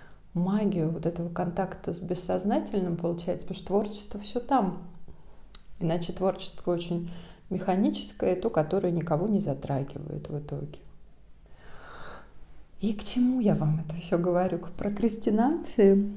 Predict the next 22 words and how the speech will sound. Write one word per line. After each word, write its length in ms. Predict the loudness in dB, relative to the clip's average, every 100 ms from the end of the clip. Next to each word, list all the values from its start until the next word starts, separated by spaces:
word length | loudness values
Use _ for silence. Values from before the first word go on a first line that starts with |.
| -2
которой 420 | 0 2 2 2 2
я 140 | 2
не 160 | 0 0
верю. 420 | 2 0 0 -2 -4 -10 -12 -14
В 40 | -12 0
то, 220 | 2 2
что 680 | -2 -10 -2 2 4 4
я 120 | 2 -2
хочу 260 | -4 -2
вас 160 | -2 -4
поддержать 840 | -4 -6 -2 -4 0 0 0 -6 -14 -14 -14 -14 -12
в 40 | -10
вашем 260 | -8 -8
хождении 680 | -8 -8 -4 0 2 2 0
в 80 | -4
этот 300 | -6 -8 -6
год. 320 | 0 0 -2 -12 -8 -8 -6 -10 -12 -14 -16 -16 -18 -8
И 840 | -2 2 2 2 2 2 2 0 0
если 480 | -2 -2 -2 -4
вам 400 | -2 0 0 0
не 140 | 0 0
хочется, 880 | 0 -2 -2 -4 -6 -10 -10 -10